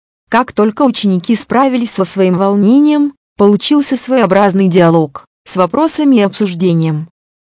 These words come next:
Тем не менее, чаще все происходило в форме лекции под запись. Черепахи быстро осознали, что Деннис и Экхарт знают намного больше,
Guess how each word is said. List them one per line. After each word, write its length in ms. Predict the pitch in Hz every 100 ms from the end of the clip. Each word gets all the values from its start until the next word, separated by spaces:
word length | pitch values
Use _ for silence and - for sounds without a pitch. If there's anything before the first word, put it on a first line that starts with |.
| -
Тем 240 | 202 185
не 80 | 180
менее, 560 | 202 277 247 165 156 151 _ -
чаще 360 | - 262 262 269
все 220 | - 180
происходило 720 | 196 180 - 180 165 196 175
в 60 |
форме 280 | - 226 196
лекции 440 | 196 208 - 214 185
под 200 | 214 170
запись. 460 | 254 285 294 - - _ _ _
Черепахи 640 | - - 269 - 294 311 285
быстро 380 | 214 240 -
осознали, 680 | 175 170 165 180 165 160 156 - _
что 180 | - -
Деннис 400 | 214 247 285 269
и 100 | 277
Экхарт 320 | 285 - 202
знают 360 | 180 196 196 170
намного 420 | 190 214 269 247
больше, 560 | 214 175 156 - 156